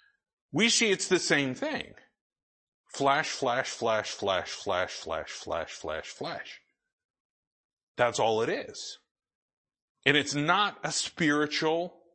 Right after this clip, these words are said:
condition. It's not a, a religion. It's not one that is truly connecting with the right spirit, the Holy Spirit, God himself. It's connecting with all sorts of other things,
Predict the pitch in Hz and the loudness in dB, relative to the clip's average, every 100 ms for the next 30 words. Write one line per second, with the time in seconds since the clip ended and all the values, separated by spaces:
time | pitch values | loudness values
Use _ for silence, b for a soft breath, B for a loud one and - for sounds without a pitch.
0 | _ - 196 180 254 - - - _ _ | _ -6 -4 -2 -4 -4 -6 -12 _ _
1 | _ - 147 143 139 139 139 123 127 143 | _ -6 4 4 6 4 4 4 2 4
2 | 202 233 101 104 127 160 165 147 156 156 | 2 0 -4 -4 0 0 2 2 2 0
3 | B B B 123 160 156 147 127 143 - | B B B 4 4 6 4 4 0 -2
4 | - - 160 208 214 143 123 135 185 - | -4 0 0 2 0 0 0 0 -4 -10
5 | b b _ - 151 185 - 151 139 127 | b b _ 0 2 2 4 2 4 2
6 | 143 143 120 135 127 120 147 226 170 - | 0 -2 -2 0 0 2 2 2 -2 -10
7 | - - 110 73 67 101 113 160 214 151 | -10 -2 -2 -2 -4 -2 0 0 0 -2
8 | - 98 92 110 143 175 139 92 123 123 | -4 -4 -4 0 2 4 2 0 -2 -2
9 | - - - - - _ _ _ _ _ | 0 -2 -2 -12 -18 _ _ _ _ _
10 | _ _ _ _ _ 120 - 202 214 - | _ _ _ _ _ -4 6 6 6 4
11 | 151 135 143 139 165 277 311 226 131 110 | 4 4 2 2 6 6 4 2 2 2
12 | 104 101 85 110 185 - | -2 -4 -2 -4 -6 -8